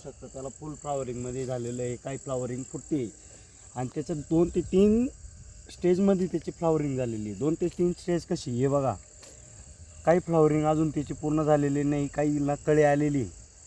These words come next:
कळे आलेली आहे आणि काही फ्लॉवरिंग पूर्णपणे उमललेली पण आहे. हे बघू शकता, त्याची फुल सेटिंग झालेली आहे आणि आता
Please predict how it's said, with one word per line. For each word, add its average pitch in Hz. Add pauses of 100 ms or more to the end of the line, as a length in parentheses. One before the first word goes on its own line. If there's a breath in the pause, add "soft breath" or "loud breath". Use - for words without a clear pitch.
कळे 147
आलेली 151
आहे 143
आणि 135
काही 156
फ्लॉवरिंग 139
पूर्णपणे 147
उमललेली 143
पण 147
आहे. 120
हे 113
बघू 127
शकता, -
त्याची 147
फुल 170
सेटिंग 147
झालेली 131
आहे 131
आणि 123
आता 127